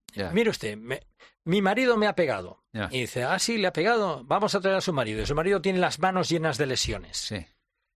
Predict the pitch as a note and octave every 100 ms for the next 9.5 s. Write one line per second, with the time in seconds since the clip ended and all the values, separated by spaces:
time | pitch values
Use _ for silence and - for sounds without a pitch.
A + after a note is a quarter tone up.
0 | - - - A#2 A2 B2 D3+ E3 E3+ A#2
1 | G2+ D3+ E3+ D3 C3 A#3+ C4+ B3 A3 F3+
2 | D#3+ A#3 A#3+ A#3 F#3+ E3+ C3 A2 - F3
3 | D3+ G#2 C3+ D3 F3+ - D#3 C#3 C#3 A#2+
4 | C3+ F3+ G3+ - C#3+ A#2 - - - _
5 | - C3+ C3 A2 F#3 A3+ - - _ _
6 | _ - A#3 A3+ G#3+ G#3 - G3+ F#3+ C4+
7 | A#3 C#3 B2+ C3+ C3+ A#3 A#3 F#3+ G3 E3
8 | F3 G#3 G3+ G3+ B3+ G3+ D#3 C3 B2 B2+
9 | B2+ A3+ E3+ B2+ A#2+